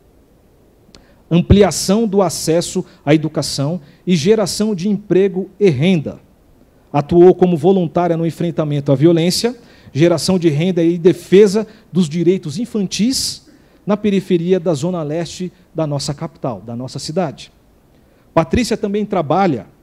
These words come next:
pela defesa dos direitos humanos. Bandeira linda e maravilhosa, pessoal. Mediante medidas em prol da mulher, que é sempre marginalizada,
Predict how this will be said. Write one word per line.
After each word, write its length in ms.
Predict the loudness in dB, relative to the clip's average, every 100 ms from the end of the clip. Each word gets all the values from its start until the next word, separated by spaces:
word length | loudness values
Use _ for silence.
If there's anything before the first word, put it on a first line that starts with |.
| _ _ -2
pela 180 | -2
defesa 460 | 0 -2 0 -2 -2
dos 160 | -4 -6
direitos 460 | -6 -6 -6 -4
humanos. 560 | 0 0 -2 -8 -16 -18 _ _ _ _ _ _
Bandeira 440 | -2 0 2 2
linda 260 | 0 0 0
e 40 |
maravilhosa, 680 | -2 -4 -2 0 0 0 -4
pessoal. 400 | -12 -14 -16 -20 _ _ _ _
Mediante 480 | 4 4 2 0 2
medidas 560 | 2 2 2 2 2 2
em 120 | -2
prol 360 | -2 -2 -2
da 160 | -2 -4
mulher, 480 | -2 0 0 -2 -8 _ _ _ _ _ _
que 80 | -6
é 40 |
sempre 420 | -4 -4 -2 -4
marginalizada, 1000 | -4 -4 -4 -4 -4 -2 -2 -2 -4 -8